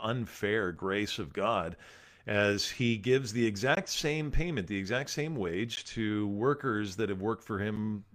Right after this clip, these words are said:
whether it be for twelve hours or whether it be for a half an hour. Uh, and the point is, of course, very clear that God is,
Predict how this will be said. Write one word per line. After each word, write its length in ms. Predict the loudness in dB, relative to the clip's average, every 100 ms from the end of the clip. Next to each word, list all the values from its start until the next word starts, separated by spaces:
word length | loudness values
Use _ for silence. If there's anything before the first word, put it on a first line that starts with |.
| -16 -10
whether 280 | -8 -6
it 80 | -6
be 140 | -6 -8
for 100 | -10
twelve 320 | 4 4 6
hours 400 | 6 4 2 0
or 100 | -2
whether 300 | -2 -4 -4
it 80 | -4
be 200 | -6 -6
for 480 | -4 -2 -2 -4 -6 -10
a 40 | -8
half 280 | -6 -6
an 80 | -8
hour. 240 | -10 -16 -20 -20 -20 -20 -20 -20 -20 -2
Uh, 260 | 4 4 4
and 120 | 6
the 40 |
point 300 | 8 8 6
is, 240 | 4 4 -2
of 140 | -6
course, 480 | -6 -4 -2 -4 -4
very 260 | -4 -4
clear 400 | -6 -4 2 2
that 260 | 2 0 -2
God 400 | 0 2 2 0
is, 500 | -2 -2 -2 -4 -8